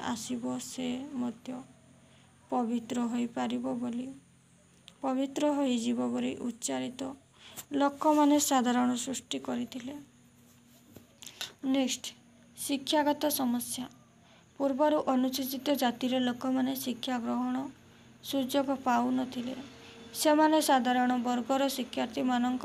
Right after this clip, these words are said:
ପାଇଁ ଉଦ୍ଦିଷ୍ଟ ବିଦ୍ୟାଳୟରେ ପାଠ ପଢ଼ିବାର ସୁଯୋଗ, ସୁଯୋଗ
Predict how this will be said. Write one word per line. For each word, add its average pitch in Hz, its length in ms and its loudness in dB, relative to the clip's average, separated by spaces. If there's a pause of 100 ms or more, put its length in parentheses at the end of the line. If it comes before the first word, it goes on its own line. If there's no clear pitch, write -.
ପାଇଁ 262 200 -2 (460)
ଉଦ୍ଦିଷ୍ଟ 262 360 0 (100)
ବିଦ୍ୟାଳୟରେ 269 680 0
ପାଠ 262 340 -2 (180)
ପଢ଼ିବାର 247 440 -2
ସୁଯୋଗ, 247 540 -4 (2250)
ସୁଯୋଗ 254 640 -2